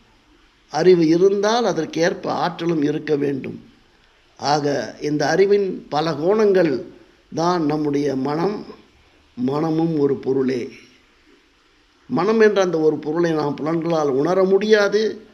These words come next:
ஆகையால், அதை ஆறாவது அறிவின் துணை கொண்டு ஆராய்ந்து அறிய வேண்டும்.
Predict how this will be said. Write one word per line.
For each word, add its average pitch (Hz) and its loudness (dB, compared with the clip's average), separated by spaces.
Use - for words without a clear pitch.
ஆகையால், 143 -2
அதை 127 -6
ஆறாவது 175 0
அறிவின் 147 0
துணை 160 2
கொண்டு 160 -2
ஆராய்ந்து 160 0
அறிய 127 0
வேண்டும். 110 -12